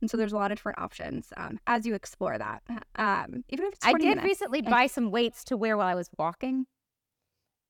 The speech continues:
Speaker 2: Um,
Speaker 1: I
Speaker 2: so
Speaker 1: love
Speaker 2: I'm
Speaker 1: that.
Speaker 2: thinking, you know, that'll help the,
Speaker 1: Yeah,
Speaker 2: if I can combine the
Speaker 1: that's a,
Speaker 2: walking and
Speaker 1: that's
Speaker 2: the
Speaker 1: a,
Speaker 2: weights.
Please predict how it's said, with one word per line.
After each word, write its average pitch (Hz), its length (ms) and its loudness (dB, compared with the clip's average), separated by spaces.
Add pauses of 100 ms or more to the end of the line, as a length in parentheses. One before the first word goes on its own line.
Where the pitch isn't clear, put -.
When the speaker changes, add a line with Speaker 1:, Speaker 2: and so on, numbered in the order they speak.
(160)
Speaker 2:
Um, 180 340 -2
Speaker 1:
I - 80 2
Speaker 2:
so 214 60 2
Speaker 1:
love 190 100 4
Speaker 2:
I'm 190 80 4
Speaker 1:
that. 196 160 0
Speaker 2:
thinking, 202 380 0
you 196 60 0
know, 180 140 0
that'll 180 320 0
help - 360 -8
the, 170 240 -6
Speaker 1:
Yeah, 277 320 0
Speaker 2:
if - 100 -6
I 226 80 0
can 233 100 2
combine 202 280 2
the 240 60 4
Speaker 1:
that's 226 100 4
a, - 20 2
Speaker 2:
walking 196 220 -2
and 175 140 0
Speaker 1:
that's 175 80 -2
Speaker 2:
the 170 80 -4
Speaker 1:
a, - 40 -6
Speaker 2:
weights. - 400 -10